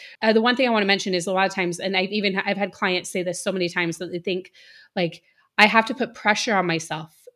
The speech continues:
t-, in order to meet a goal. Like, I can't do it if I don't put that pressure on myself." And what I learned is that's not necessarily true. There are other ways, and there, uh, these are ways that I've taught at Educate and Rejuvenate and in Wife Teacher Mommy Club.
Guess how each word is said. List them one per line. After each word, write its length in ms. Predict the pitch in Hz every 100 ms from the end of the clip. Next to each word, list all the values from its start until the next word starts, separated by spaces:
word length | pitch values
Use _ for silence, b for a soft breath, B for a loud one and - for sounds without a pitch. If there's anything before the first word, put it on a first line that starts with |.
| -
t-, 120 | -
in 100 | 220
order 240 | 202 180 175
to 180 | 175 180
meet 400 | 175 175 180 185
a 40 |
goal. 360 | 170 170 - - _
Like, 160 | 226 208
I 80 | 202
can't 280 | 196 220 190
do 100 | 202
it 100 | 185
if 80 |
I 60 | 202
don't 180 | 185 165
put 100 | 208
that 160 | 180 -
pressure 280 | 180 -
on 80 | 170
myself." 420 | 165 - - - - B B B
And 100 | 220
what 140 | 240 330
I 80 |
learned 240 | 285 247 262
is 100 | 240
that's 320 | 220 214 - -
not 260 | 196 175 185 - _ _ -
necessarily 480 | 190 220 190 185 185
true. 360 | - 254 160 -
There 140 | 196
are 100 | 190
other 240 | 202 214
ways, 320 | 202 254 190 165
and 160 | 196
there, 200 | 196 190 -
uh, 120 | 208 185
these 240 | 190 175
are 100 | 190
ways 200 | 180 185
that 120 | 190 180
I've 120 | 185
taught 280 | 226 202 180
at 160 | 185
Educate 280 | 190 180 185
and 80 | 196
Rejuvenate 480 | 190 202 196 185 185 B B B -
and 480 | 196 190 185 185 185
in 160 | - 196
Wife 200 | 180 175
Teacher 200 | - 220
Mommy 180 | 208 226
Club. 220 | 214 165